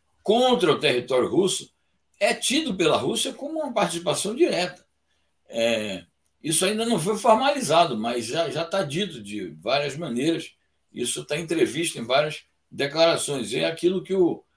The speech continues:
embaixador tem dito, e hoje ele apre-, é, emprega uma expressão forte, ele diz, "O abismo, eles estão se aproximando do abismo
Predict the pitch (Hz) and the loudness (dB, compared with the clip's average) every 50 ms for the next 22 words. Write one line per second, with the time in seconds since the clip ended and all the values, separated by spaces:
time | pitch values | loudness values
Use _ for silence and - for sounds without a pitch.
0 | _ _ _ - 113 110 123 143 135 - 147 135 120 110 117 113 104 - - 147 | _ _ _ -12 -4 2 4 4 4 4 0 -2 -2 -2 -2 -2 -2 -4 -6 -6
1 | 170 160 135 156 170 196 196 196 - - _ _ _ _ _ _ _ _ _ _ | -6 -6 -4 -2 -2 -2 -2 -4 -10 -20 _ _ _ _ _ _ _ _ _ _
2 | - 143 147 147 143 147 135 131 151 170 165 165 190 220 220 196 - - - 123 | -14 -10 -6 -4 -2 0 2 4 6 6 6 6 4 2 2 0 0 -2 -6 -14
3 | - - 123 120 - - - - 190 - 101 - - - 135 147 151 151 147 143 | -10 -8 -6 -4 -4 -4 -4 -6 -8 -12 -14 -16 -8 -2 2 4 4 4 4 0
4 | 135 131 117 113 107 95 - - - 131 117 - - 147 143 - - 156 180 175 | -2 -2 -2 -4 -6 -8 -10 -6 -4 -2 -2 -2 -2 -4 -6 -4 -2 0 0 0
5 | 165 165 160 139 131 127 113 113 147 143 120 98 113 160 190 208 196 139 120 95 | 0 -2 -6 -6 -6 -6 -2 0 0 -2 -2 -2 -4 -2 -2 -2 -2 -4 -6 -10
6 | 76 - _ _ _ _ _ - - - - - 165 170 170 160 - - 156 143 | -14 -16 _ _ _ _ _ -10 -8 -8 -6 -2 -2 -2 -2 -2 -2 -2 -2 -2
7 | - 160 160 156 - - 139 131 151 175 196 196 175 135 113 110 143 147 135 110 | -2 -2 -2 -2 -2 -2 -4 -2 0 2 2 2 0 -2 -2 2 4 4 4 2
8 | 107 135 190 214 208 165 135 131 120 95 - | 0 -2 -2 0 -2 -2 -4 -6 -8 -10 -10